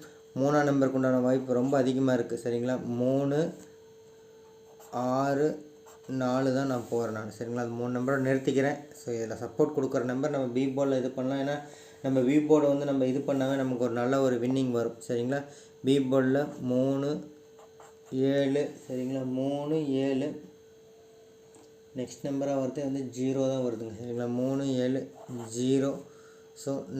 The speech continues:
நாலாம் நம்பர் போகிறேன் நான், சரிங்களா. நாலு போகிறேன்,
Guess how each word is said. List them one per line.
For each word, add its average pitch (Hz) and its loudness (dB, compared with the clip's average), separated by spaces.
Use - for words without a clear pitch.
நாலாம் 135 0
நம்பர் 127 0
போகிறேன் 127 2
நான், 120 -4
சரிங்களா. 120 -6
நாலு 127 -2
போகிறேன், 120 -4